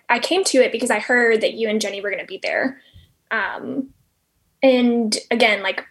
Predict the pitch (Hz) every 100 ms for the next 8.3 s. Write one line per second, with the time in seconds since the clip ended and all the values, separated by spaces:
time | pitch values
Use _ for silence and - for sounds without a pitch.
0 | _ - 226 233 226 208 202 208 214 -
1 | 214 - 208 202 202 202 196 190 208 214
2 | 202 - - - 196 - 247 247 - -
3 | 294 302 302 285 214 - 208 254 277 262
4 | 254 240 254 247 247 277 277 269 254 233
5 | - 214 214 - 220 - - 247 214 214
6 | - - - 269 - 220 - 269 247 247
7 | 254 233 233 233 226 - - 214 214 -
8 | 185 -